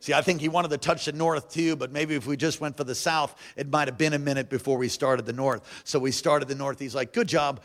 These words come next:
You can have the south also. Let's go." And so we were there, and it was absolutely,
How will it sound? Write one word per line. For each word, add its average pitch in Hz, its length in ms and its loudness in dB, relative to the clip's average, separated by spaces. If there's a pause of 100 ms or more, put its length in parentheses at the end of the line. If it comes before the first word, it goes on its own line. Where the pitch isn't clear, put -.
(120)
You 135 120 -2
can 135 100 -4
have 127 100 -2
the 107 80 -8
south 101 300 -4
also. 113 420 0 (200)
Let's 107 160 -4
go." 71 220 -2 (1120)
And - 100 -12
so 139 140 4
we 151 160 4
were 147 140 4
there, 131 440 0
and 131 160 -2
it 135 100 -2
was 123 280 -4 (120)
absolutely, 123 1000 -2